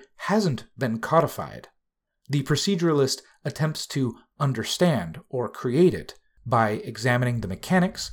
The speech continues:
and presumed goals of the playstyle. Proceduralist design has three practical aims: codification of procedure, production of supporting works that function within a system and playstyle,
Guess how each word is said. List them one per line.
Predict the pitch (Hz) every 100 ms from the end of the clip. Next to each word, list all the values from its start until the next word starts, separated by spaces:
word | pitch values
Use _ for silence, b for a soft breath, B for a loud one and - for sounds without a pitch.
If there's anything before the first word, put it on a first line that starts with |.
| -
and | 120 104
presumed | - 113 113 135 117 104
goals | 156 143 98 92 - -
of | 113 -
the |
playstyle. | 107 151 151 - 85 - - - - - - - - - _ _ _ - - - _ _ _ -
Proceduralist | 147 226 220 233 180 156 - -
design | 131 107 95 92
has | 107 95 b b
three | - - 175 180
practical | 175 131 113 101 110 -
aims: | 82 62 62 - - _ _ _ _ _ _ _ -
codification | - 139 135 147 139 131 127
of | -
procedure, | 135 - 101 90 98 147 _ _ _ _ _ -
production | 143 139 - 147
of | 131
supporting | 131 - 135 131 110
works | 104 123 -
that | - 92 - b b
function | - 156 151 - 135
within | 117 120
a | 101
system | 87 - 139 - 143
and | 113 87 -
playstyle, | 190 196 - 95 78 73 -